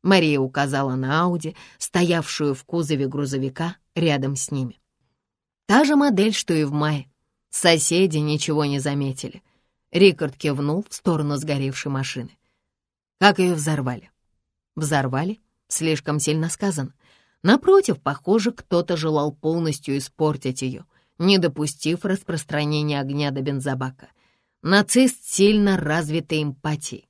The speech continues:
озабоченный безопасностью проходящих мимо людей". "Да уж, или добрый террорист", подумал он, "который может оказаться ближе, чем мы думаем". Звякнуло в мобильном телефоне.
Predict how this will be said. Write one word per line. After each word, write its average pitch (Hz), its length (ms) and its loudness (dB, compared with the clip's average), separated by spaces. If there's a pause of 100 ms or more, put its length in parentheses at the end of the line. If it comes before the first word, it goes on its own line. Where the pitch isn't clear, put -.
(480)
озабоченный 160 720 0
безопасностью 139 920 -4
проходящих 139 720 -4
мимо 143 260 -4
людей". 135 420 -4 (1120)
"Да 185 500 4
уж, - 480 -6 (540)
или 240 380 4
добрый 185 420 0
террорист", 147 880 -6 (380)
подумал 135 460 0
он, 190 220 -2 (420)
"который 208 440 4
может 165 340 2
оказаться 135 580 -4
ближе, 160 540 -2
чем 139 320 -4
мы 147 220 -4
думаем". 127 380 -6 (640)
Звякнуло 151 600 -2
в 135 60 -4
мобильном 143 500 -2
телефоне. 160 560 -2